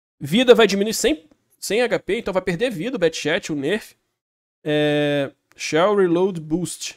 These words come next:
Ah, então a gente vai ter aquele reload no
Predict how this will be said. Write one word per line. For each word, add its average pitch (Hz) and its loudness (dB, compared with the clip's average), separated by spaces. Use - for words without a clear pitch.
Ah, 226 4
então 208 0
a 220 4
gente 208 -4
vai 208 0
ter 196 2
aquele 190 -4
reload 185 0
no 139 -4